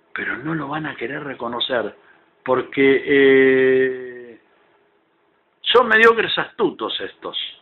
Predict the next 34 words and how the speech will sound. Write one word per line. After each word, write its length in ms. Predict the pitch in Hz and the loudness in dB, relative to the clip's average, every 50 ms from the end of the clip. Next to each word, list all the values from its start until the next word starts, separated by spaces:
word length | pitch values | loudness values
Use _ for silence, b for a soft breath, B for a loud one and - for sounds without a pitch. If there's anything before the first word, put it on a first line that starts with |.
| _ _ _ _ _ _ _ _ _ _ _ _ _ _ _ _ _ _ _ _ _ _ _ _ _ _ _ _ _ _ _ _ | _ _ _ _ _ _ _ _ _ _ _ _ _ _ _ _ _ _ _ _ _ _ _ _ _ _ _ _ _ _ _ _
Son 220 | - - - - 196 | -14 -14 -12 -10 -6
mediocres 400 | 208 226 233 233 233 214 175 147 | -4 -4 -4 -4 -4 -4 -2 -2
astutos 420 | 160 147 - 214 220 214 208 170 123 | -2 -2 -2 -4 -4 -2 -4 -4 -2
que 80 | 139 | 0
ven 160 | 147 180 208 196 | 0 0 0 -2
más 260 | 180 160 131 - - | -2 -4 -4 -4 -4
allá 320 | 120 117 117 143 139 135 | -8 -4 0 0 0 0
que 120 | - - 123 | 0 -4 -4
el 120 | 113 - | -4 -2
que 140 | - 131 - | -2 -4 -2
se 140 | - 123 120 | 0 -2 -2
arrastra. 520 | 113 117 113 98 - - _ 98 98 - - _ _ _ _ _ _ _ _ _ _ _ _ _ _ _ _ _ _ | 0 0 0 -2 -2 -6 _ -14 -12 -12 -14 _ _ _ _ _ _ _ _ _ _ _ _ _ _ _ _ _ _
Son 380 | - - 202 233 247 240 226 - 135 | -4 2 2 2 2 2 -4 -8 -6
generalmente 720 | - - 175 180 185 190 196 214 233 254 247 247 240 196 | -2 -2 0 2 4 4 4 4 2 -2 -2 2 4 4
los 160 | 175 147 - - | 4 4 2 2
líderes 560 | 202 262 247 208 170 143 131 117 120 113 110 - - _ _ _ | 2 2 4 4 4 2 2 2 2 0 0 -4 -12 _ _ _
de 80 | 120 | -6
los 120 | 123 120 - | -4 -4 -4
que 100 | - 120 | -6 -10
se 120 | - - | -4 -2
arrastran. 520 | 117 117 117 107 95 - - - - - - _ _ _ _ _ _ _ _ _ _ _ _ _ _ _ _ | -2 0 0 0 -2 -4 -6 -14 -18 -18 -20 _ _ _ _ _ _ _ _ _ _ _ _ _ _ _ _
Pero 220 | - 123 123 135 135 | -8 -4 -2 0 0
al 80 | 139 | 2
mirar 320 | 147 160 185 220 247 262 262 | 2 2 4 6 6 6 6
hacia 260 | 240 - - 247 247 | 4 4 4 4 4
arriba 540 | 247 240 240 214 175 160 156 160 165 175 - | 4 4 4 4 4 4 6 4 4 2 2
y 140 | 160 156 156 | 2 2 4
ver 440 | 165 190 214 226 220 202 214 - - | 6 6 6 6 6 4 2 -4 -6
que 400 | - 175 170 175 170 165 170 B B B B B | 0 2 2 2 2 0 -4 B B B B B
hay 220 | - 147 170 175 156 - | 2 4 4 4 4 4
gente 400 | - 214 220 214 190 180 185 151 | 4 4 4 2 0 -2 -2 0
que 120 | 135 180 160 | 2 2 0
es 80 | - | 2
superior 420 | - 165 143 143 156 165 185 208 | 0 -2 2 2 6 6 8 8